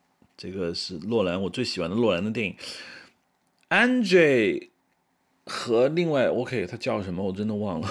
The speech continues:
<laughs> 我知道，呃，贝尔演的。这两个魔术师绝对不是羁绊的关系，他们之前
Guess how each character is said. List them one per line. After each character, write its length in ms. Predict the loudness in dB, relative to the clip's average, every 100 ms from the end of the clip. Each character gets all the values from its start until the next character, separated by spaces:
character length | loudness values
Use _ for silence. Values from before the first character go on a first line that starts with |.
| -2
<laughs> 160 | -2
我 140 | -2 -4
知 120 | -2
道， 200 | 0 -2 -6 -12
呃， 340 | -8 -6 -8
贝 220 | -2 0
尔 140 | 2 0
演 240 | -2 -6
的。 120 | -10 -12 -16 -18 0
这 120 | 4
两 120 | 4
个 80 | 4
魔 160 | 2
术 120 | 0 -4
师 120 | -6
绝 200 | -8 -8
对 180 | -6 -6
不 100 | -6
是 120 | -8 -10
羁 180 | -8
绊 160 | -6 -8
的 80 | -10
关 140 | -12
系， 60 | -8
他 140 | -4
们 120 | -4
之 160 | -4 -4
前 360 | -2 -2 -2